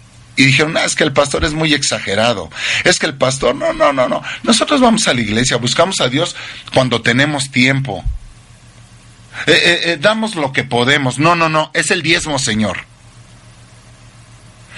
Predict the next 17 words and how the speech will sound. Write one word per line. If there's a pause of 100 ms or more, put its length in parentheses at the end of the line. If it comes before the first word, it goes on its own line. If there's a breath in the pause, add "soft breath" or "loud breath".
(120)
No
hagas
un
Dios
a
tu
manera. (1200 loud breath)
No
hagas
un
Dios
a
tu
acomodo. (260 loud breath)
Doy
la
primicia